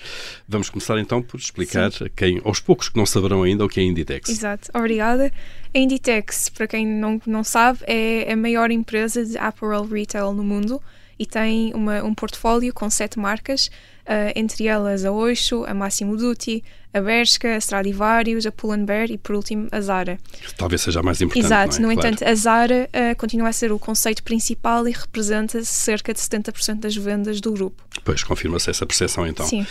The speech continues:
Speaker 1: Eh, vamos então olhar, olhar para, para a Inditex com, com a grelha de análise da, da Casa de Investimentos. Ahm, vamos começar pelas vantagens competitivas do grupo.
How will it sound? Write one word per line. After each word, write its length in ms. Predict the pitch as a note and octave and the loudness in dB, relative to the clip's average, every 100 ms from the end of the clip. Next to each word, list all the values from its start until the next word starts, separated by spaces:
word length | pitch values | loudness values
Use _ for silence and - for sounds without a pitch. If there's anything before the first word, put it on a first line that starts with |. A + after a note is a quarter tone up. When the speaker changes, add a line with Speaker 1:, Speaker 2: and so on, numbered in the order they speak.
| - A#3+ A#3+ | -4 -4 -4
Speaker 1:
Eh, 120 | A2+ A#2 | -4 0
vamos 280 | G#2+ B2 | 4 6
então 240 | B2+ B2+ B2 | 6 6 6
olhar, 420 | A2+ G#2+ G2+ A2+ | 8 6 4 4
olhar 280 | G2 G2 F2+ | 4 6 4
para, 400 | - F2 E2+ D2+ | 4 4 4 0
para 240 | - E2+ E2 | 0 2 6
a 40 | |
Inditex 760 | G2+ F#2+ F#2 F2+ E2+ - - F#2 | 6 4 2 0 2 2 2 2
com, 320 | - F2+ E2 E2 | 2 2 2 2
com 180 | F2+ E2 | 2 4
a 20 | |
grelha 180 | E2 F2 | 4 4
de 80 | |
análise 500 | E2+ E2 D#2+ D2+ - D2+ | 2 2 2 0 -2 -4
da, 220 | D2+ C#2+ C2+ | -4 -6 -6
da 120 | C#2+ | -4
Casa 220 | - E2+ | 0 2
de 80 | E2 | 0
Investimentos. 520 | - E2 D#2+ D#2 - - - - - | 0 0 0 0 -4 -6 -8 -10 0
Ahm, 440 | A2 G#2 G2 G2+ - - - | 4 8 8 6 2 -10 -4
vamos 300 | G#2+ B2+ - | 2 2 2
começar 240 | B2 C3+ | 2 2
pelas 220 | - A#2+ | 4 4
vantagens 500 | A2 A2+ B2+ B2 A#2 | 4 4 6 4 4
competitivas 560 | B2 G2 F#2+ D#2+ C#2 - | 2 2 0 0 -4 -2
do 80 | D2 | -4
grupo. 260 | C#2 - | -6 -4